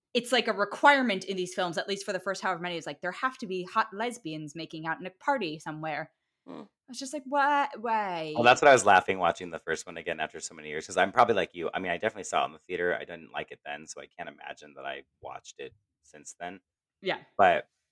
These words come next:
Speaker 3: watching, I was like, "God, this is dated," but it is such, but I actually almost enjoyed it more now than I think I did at the time, just for the fact that it was such a product of its time.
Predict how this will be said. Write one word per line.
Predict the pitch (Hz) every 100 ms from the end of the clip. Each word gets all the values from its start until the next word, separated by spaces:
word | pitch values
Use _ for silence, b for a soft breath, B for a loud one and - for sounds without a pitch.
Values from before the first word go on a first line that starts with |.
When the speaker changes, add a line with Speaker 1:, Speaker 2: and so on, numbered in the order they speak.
| _ _ _ _
Speaker 3:
watching, | 123 104 98 85
I |
was | 92
like, | 80 -
"God, | - 76
this | 85
is | 85 82
dated," | 90 85 85
but | 85
it | 85
is | 98
such, | - - 104 - -
but | 101 113
I | 113
actually | 117 123 175 165 -
almost | 107 113 117 110
enjoyed | 95 82 82
it | 90 73
more | 82 78
now | 76 76 78
than | 80
I | 76
think | - - 82
I |
did | 76 76
at | 76
the | -
time, | _ 76 78 76
just | - 82 80 -
for | 76
the |
fact | 76 76 71 -
that | 67
it |
was | 62
such | - -
a | -
product | - 69 69
of | -
its | _ -
time. | 73 71 87